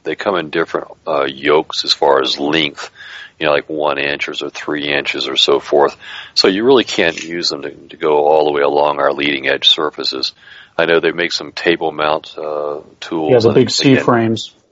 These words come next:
Speaker 1: Yeah,
Speaker 2: That'll
Speaker 1: C
Speaker 2: do it.
Speaker 1: frames that Cleveland was putting out there. That would have been nice too, but again, I don't know for, for, for one production runoff, I'm not so sure it's worthwhile. I, I got around doing fairly well with the dimple dies. Uh, but again, I think we need to caution, and I think it was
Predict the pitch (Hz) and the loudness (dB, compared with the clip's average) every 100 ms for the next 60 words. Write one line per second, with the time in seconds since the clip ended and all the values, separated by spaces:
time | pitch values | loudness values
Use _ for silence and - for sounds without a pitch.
0 | _ - 80 135 117 104 113 73 71 - | _ 0 0 2 0 0 2 0 -4 -14
1 | - 78 73 73 78 78 78 73 - 85 | -6 -4 -2 -6 -8 -10 -8 -6 -2 0
2 | 71 71 71 67 76 71 71 - - - | 0 0 -2 0 2 2 0 -6 -14 -14
3 | - - 113 98 90 92 78 80 78 80 | -16 0 4 4 4 0 0 -2 0 0
4 | - - 82 76 73 76 80 82 82 87 | -2 -4 -4 -4 -6 -6 -4 0 0 0
5 | 82 80 - 80 73 - 78 73 76 - | -2 -4 -4 -4 -6 -4 -2 -2 -4 -4
6 | 80 78 85 80 80 80 76 - 71 76 | 0 2 0 -2 -2 0 0 -2 -6 -4
7 | 78 71 69 - _ _ - - - _ | 0 0 0 -4 _ _ -20 -20 -20 _
8 | _ _ 69 80 78 76 76 67 - 69 | _ _ -10 -6 -2 -2 -2 -2 -2 -4
9 | - 73 71 73 71 73 73 - 82 80 | -2 -4 -2 0 2 2 2 0 0 2
10 | 76 71 69 67 67 _ - 71 65 - | 2 0 -4 -6 -10 _ -12 -12 -10 -4
11 | 69 67 65 69 67 67 71 65 67 69 | -2 -2 -4 -6 -6 -8 -10 -10 -4 0
12 | 69 67 65 - _ - - - _ - | 2 0 -4 -10 _ -20 -20 -20 _ -8
13 | 73 78 82 101 78 95 82 80 85 - | -4 -2 2 2 0 -6 -10 -10 -10 -2
14 | 87 92 82 71 71 73 80 - 76 69 | 0 0 -6 -10 -10 -12 -14 -16 -20 -20